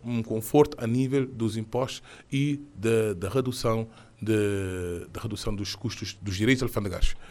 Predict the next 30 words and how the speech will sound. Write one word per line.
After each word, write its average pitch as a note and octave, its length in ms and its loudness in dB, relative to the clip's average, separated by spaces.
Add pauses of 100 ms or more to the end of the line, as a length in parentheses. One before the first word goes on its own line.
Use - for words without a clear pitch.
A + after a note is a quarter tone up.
(420)
Eh, G2+ 200 -2 (320)
foi B2+ 140 6
o A2+ 40 4
próprio B3+ 580 12
presidente A#3 460 8
da G3+ 80 10
Câmara E3 200 6
de - 60 -6
Comércio, G2 340 0
veja, G2+ 160 4
o F#2 40 -6
patronato, - 520 6 (420)
a G2+ 120 -2
vir E3+ 260 6
dizer, A#2+ 420 2 (120)
a F#2+ 100 -6
vir E3+ 160 6
contrariar B2+ 460 2
aquilo E3+ 260 -4
que, F3+ 60 -6
está, A2+ 200 2 (200)
que, G#2+ 240 2
que - 60 -12
tinham G#2 180 0
sido - 240 -2 (320)
as G2 120 2
declarações G#2 480 2
do G2 120 0
vice-primeiro-ministro F#2+ 720 0
relativamente G2+ 560 -2